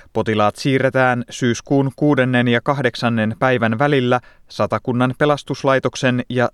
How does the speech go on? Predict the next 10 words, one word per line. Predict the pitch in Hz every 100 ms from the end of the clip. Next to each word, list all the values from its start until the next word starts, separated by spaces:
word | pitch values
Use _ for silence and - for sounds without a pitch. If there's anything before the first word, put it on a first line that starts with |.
| -
Säkylän | - 156 - 123 113 110
varuskunnan | 147 143 - - 117 107 110
sairaankuljetuksen | - 147 143 131 107 - 104 95 101 - 107
yhteistyönä. | 117 - 107 98 - 110 95 90 92 _ - - - - -
Osastojen | 107 104 - 113 107 107 95
remontti | 101 127 135 127 - 127
kestää | 131 - - 123 117
noin | 113 110 110
kaksi | 127 123 - 113
vuotta. | 110 110 - - 95